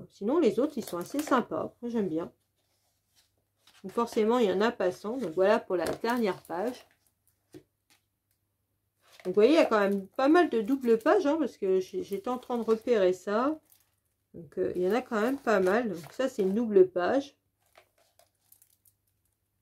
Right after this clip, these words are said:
Donc, euh, il y en a quand même pas mal de doubles pages. J'étais en train, là aussi, c'est une double page, celui-là.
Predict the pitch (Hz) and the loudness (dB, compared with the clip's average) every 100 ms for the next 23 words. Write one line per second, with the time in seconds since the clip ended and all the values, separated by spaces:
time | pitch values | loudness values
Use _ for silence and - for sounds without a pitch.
0 | _ _ _ _ _ _ _ _ _ _ | _ _ _ _ _ _ _ _ _ _
1 | _ _ _ _ _ _ _ _ _ _ | _ _ _ _ _ _ _ _ _ _
2 | 175 175 226 247 240 269 285 240 214 - | -6 -2 -2 -2 -2 -2 -2 -2 0 -2
3 | 180 - - 180 180 175 170 170 165 - | -6 -8 -6 -4 -4 -2 -2 -4 -14 -14
4 | - 202 - 208 220 214 220 - 240 - | -14 -12 -10 -8 0 4 4 2 -12 -4
5 | 196 185 196 180 175 196 247 - 185 175 | -2 -2 -2 0 0 -2 -4 -4 -2 0
6 | 202 285 | 0 -4